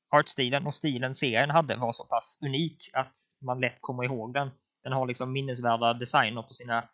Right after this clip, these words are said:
eh, många av sina karaktärer och liksom element som gör att den lätt sticker ut och känns igen. Och sen är det kan-, och även också kanske ämnena, eh, serien, eh, hanterar, som är rätt så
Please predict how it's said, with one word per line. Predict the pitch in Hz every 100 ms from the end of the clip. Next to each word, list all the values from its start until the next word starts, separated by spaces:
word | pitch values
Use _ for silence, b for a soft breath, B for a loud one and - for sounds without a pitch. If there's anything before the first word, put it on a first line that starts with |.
| _ _ _ _ _ _ 131
eh, | 131 123 120
många | 123 131 123
av |
sina | 127 123
karaktärer | 127 123 - 117 107 110 117 -
och | 127 -
liksom | 120 - 113 -
element | 135 139 139 160
som | - 135
gör | 123
att | 117
den | 131
lätt | 123 -
sticker | - 123 147
ut | 117 -
och |
känns | 120 120 147
igen. | 143 - - _ _ _ _ _ _ _ _ _ _ _ _ _ _ _ _ _ _ _ _ _
Och | 131
sen | - 127
är | 127
det | 127
kan-, | 117
och | - 135 127
även | 127 127
också | 120 127
kanske | 123 123 123 120 117 120 123 - _ _ -
ämnena, | 143 160 135 113 117 127
eh, | 131 139 127
serien, | 131 156 120 120
eh, | 120 117
hanterar, | 131 127 117 123 156 _
som | 139
är | 131
rätt | 123 -
så | 117